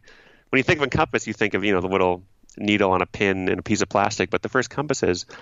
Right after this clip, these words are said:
if you have a piece of magnetic material, a rock, you can just tie a string to it and hang the rock from a string. The string lets the rock rotate freely. The rock points towards magnetic north, and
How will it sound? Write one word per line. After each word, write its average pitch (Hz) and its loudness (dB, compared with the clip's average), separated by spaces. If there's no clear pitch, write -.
if - -12
you - 4
have 151 4
a 127 2
piece 135 2
of 120 0
magnetic 107 0
material, 107 0
a 85 0
rock, 110 2
you 110 -6
can 117 -8
just - -2
tie 123 2
a 98 2
string 151 0
to 92 0
it 87 0
and 98 -8
hang 117 -2
the 110 -4
rock 110 0
from 92 -6
a 95 -4
string. 123 0
The 107 -2
string 135 0
lets 120 0
the 113 -4
rock 110 0
rotate - -4
freely. 139 2
The 117 0
rock 110 2
points 110 -6
towards 104 0
magnetic 101 0
north, 113 2
and 98 -4